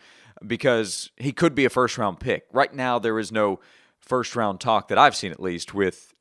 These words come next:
Jordan Bone in this year's draft. Could that change? Could his stock rise? Sure. But right now, the first-round talk is around Grant Williams.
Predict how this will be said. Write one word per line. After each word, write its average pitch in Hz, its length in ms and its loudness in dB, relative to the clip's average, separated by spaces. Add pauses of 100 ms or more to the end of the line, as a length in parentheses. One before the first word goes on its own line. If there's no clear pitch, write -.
Jordan 104 340 -4
Bone 98 220 2
in 90 80 -6
this 90 220 -6
year's 82 160 -6
draft. 95 320 0
Could 127 140 -2
that 107 140 2
change? 123 440 -4
Could 107 100 -4
his 87 100 -6
stock 113 380 0
rise? 110 380 2 (260)
Sure. - 400 -2
But 120 240 2
right 156 180 6
now, 127 280 0
the 110 340 -4 (320)
first-round 127 500 0
talk 110 300 0
is 95 100 -6
around 98 380 -2 (500)
Grant 104 240 -2
Williams. 90 460 -6